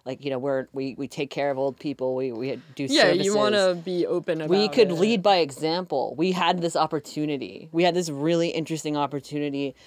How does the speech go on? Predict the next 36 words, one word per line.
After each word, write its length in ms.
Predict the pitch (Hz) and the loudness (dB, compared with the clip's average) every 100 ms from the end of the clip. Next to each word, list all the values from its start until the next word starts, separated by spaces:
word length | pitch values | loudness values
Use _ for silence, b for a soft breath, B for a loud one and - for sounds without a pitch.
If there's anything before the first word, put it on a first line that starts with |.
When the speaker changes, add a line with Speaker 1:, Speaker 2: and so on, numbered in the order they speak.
| b - | b -8
Speaker 1:
to 220 | - 185 | -4 -2
challenge 640 | - - 165 190 190 165 | -2 -2 0 2 0 -2
the, 180 | 147 143 139 - | -4 -6 -8 0
the 220 | 156 147 135 - 139 | 2 2 -2 -16 0
difta, 560 | 185 180 - - 90 | 2 2 0 -2 -2
the 220 | 127 127 123 | -2 -2 -4
Department 420 | 131 156 139 139 | -2 0 0 -2
of 80 | 131 | 0
Aging. 640 | 156 165 147 - - 151 b b b b b - | 0 0 -2 -10 -12 -14 b b b b b -2
And 380 | 156 151 147 - _ _ | 0 2 -2 -4 _ _
I 140 | 156 165 | 0 2
thought 260 | 180 165 | 4 4
we 80 | 160 | 4
should 260 | 143 - 160 | -2 -2 0
have. 380 | 113 104 113 - _ _ - | 0 -4 -8 -12 _ _ -2
I, 140 | 160 - | -2 0
and 160 | 170 165 | 0 0
this 140 | 170 | -2
was, 140 | 175 175 | -2 -2
like, 140 | 190 | -2
a 80 | 180 | -2
pol-, 320 | - 202 165 | -4 -6 -6
this 180 | 160 196 | -2 -2
was 140 | 285 | 0
a 60 | 311 | 0
political 640 | - 240 175 170 175 190 | 0 0 4 4 2 -2
moment 560 | 160 151 175 165 135 - | -2 0 0 -2 -6 -6
that 120 | 147 | -4
this 220 | 151 135 - | -2 -4 -6
random 460 | 139 143 156 160 160 | -8 -2 -2 0 -2
ass 220 | 143 147 | -4 -4
N 180 | 151 147 | -6 -6
G 200 | 143 147 | -2 0
O 120 | 139 | 0
had, 480 | 139 139 123 98 95 | -2 -6 -8 -8 -10
right? 340 | 127 139 175 | -6 -2 -4